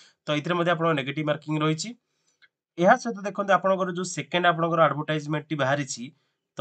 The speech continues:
ଆଡଭର୍ଟାଇଜମେଣ୍ଟ ଦେଖନ୍ତୁ, ଆପଣଙ୍କର ବାହାରିଛି ଲାବୋରେଟୋରୀ ଟେକ୍ନିସିଆନ୍। ତ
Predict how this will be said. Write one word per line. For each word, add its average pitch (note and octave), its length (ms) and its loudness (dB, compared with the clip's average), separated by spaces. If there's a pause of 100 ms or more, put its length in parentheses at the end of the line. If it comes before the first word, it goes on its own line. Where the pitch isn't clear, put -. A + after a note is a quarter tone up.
ଆଡଭର୍ଟାଇଜମେଣ୍ଟ F3 600 2
ଦେଖନ୍ତୁ, E3+ 260 0
ଆପଣଙ୍କର E3 300 2
ବାହାରିଛି D#3+ 300 4
ଲାବୋରେଟୋରୀ D#3 680 0
ଟେକ୍ନିସିଆନ୍। B2+ 560 -8
ତ - 140 -10